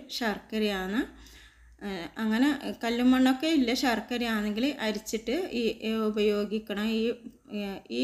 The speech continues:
സമയത്ത് അരിച്ചെടുക്കണം. ആ, അലിഞ്ഞ് വന്നു കഴിഞ്ഞാൽ, ആ, മണ്ണും കല്ലൊക്കെ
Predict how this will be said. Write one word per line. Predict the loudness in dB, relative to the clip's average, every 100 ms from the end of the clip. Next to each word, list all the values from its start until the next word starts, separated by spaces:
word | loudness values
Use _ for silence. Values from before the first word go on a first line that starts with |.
| 0
സമയത്ത് | 0 0 0 -4 -4 -6 -6 -16 -20 -6
അരിച്ചെടുക്കണം. | -2 -2 -2 -2 -2 -4 -8 -8 -10 _ _ _ _ _ _ -8
ആ, | -6 -2
അലിഞ്ഞ് | 0 2 4 4
വന്നു | 4 2 2
കഴിഞ്ഞാൽ, | 2 0 0 0 0 -2 -10 -12
ആ, | -8 -6 -6 -8
മണ്ണും | -4 -4 -2 -2
കല്ലൊക്കെ | -4 -6 -4